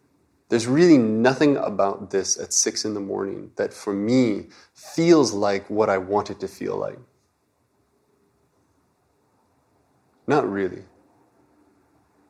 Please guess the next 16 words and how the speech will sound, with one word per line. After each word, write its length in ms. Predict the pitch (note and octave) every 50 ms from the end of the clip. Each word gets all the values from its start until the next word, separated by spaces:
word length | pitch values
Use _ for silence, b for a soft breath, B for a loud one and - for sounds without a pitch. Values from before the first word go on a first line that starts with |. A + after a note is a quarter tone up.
| _ _ _ _ _ _ _ _ _ _ _ _ -
Especially 480 | - - - D#3+ D#3 - C#3+ A#2 G2+
before 420 | F2+ F2+ G2 - - A2 G#2+ G2+ F#2
I 60 | F2+
actually 360 | F#2 F#2 F2+ - - G2 F2+
sit 220 | - - - F#2+
on 120 | F#2+ F2+ F2
the 60 | F2+
cushion. 420 | - - G#2+ G2 - - - - - _ _ _ _ _ _ _ _ _ _ _ _ _ _ _ _ _ _ _ _ _ _ _ _ _ _ _ _ _ _ _ _ _ _ _ _ _ _ _ _ _ _ _ _ _ _ _ _ _ _ _ _ _ _ _ _ _ _ _ _ _
I 140 | A2+ A#2+ B2+
drag 640 | C3 A#2 G2 - G#2+ G2+ G#2 A2 A#2+ C3 C#3 C3 C3
myself 460 | B2 A#2 A2 - - G#2 G2+ - -
to 160 | - - G2
a 40 | F#2
s-, 240 | F#2 - - - -
this 400 | - - A#2 B2 B2+ B2 - -
seat 420 | - - F3 E3+ C#3 B2 - B